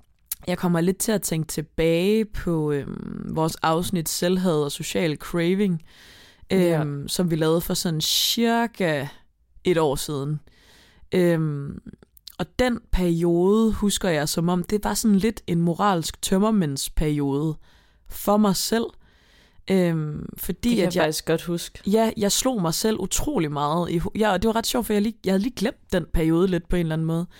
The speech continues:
Speaker 1: Hvilket på en eller anden
Speaker 2: Mhm.
Speaker 1: måde er meget rart. Men, øhm,
Speaker 2: Mhm.
Speaker 1: men jeg, jeg slog mig selv i hovedet helt vildt meget over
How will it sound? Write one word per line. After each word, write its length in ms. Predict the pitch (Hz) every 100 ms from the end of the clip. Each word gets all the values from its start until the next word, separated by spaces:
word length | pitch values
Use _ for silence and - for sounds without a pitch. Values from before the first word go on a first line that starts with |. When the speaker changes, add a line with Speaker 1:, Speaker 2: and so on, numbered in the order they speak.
| - - - -
Speaker 1:
Hvilket 260 | 165 151 160
på 40 |
en 60 | 202
eller 160 | -
anden 40 | -
Speaker 2:
Mhm. 60 |
Speaker 1:
måde 100 | 127
er 40 | 135
meget 200 | 156 160
rart. 240 | 151 151
Men, 300 | - 180 175
øhm, 240 | 165 156 156
Speaker 2:
Mhm. 240 | 151 147 160 - - - - -
Speaker 1:
men 220 | 185 185
jeg, 100 | 208 202 -
jeg 120 | 180
slog 260 | - 262 196
mig 120 | 180
selv 220 | 220 208
i 20 |
hovedet 360 | 170 196 226 208
helt 460 | 208 277 277 165
vildt 180 | 180 165
meget 380 | 160 156 170 196
over 360 | 202 190 165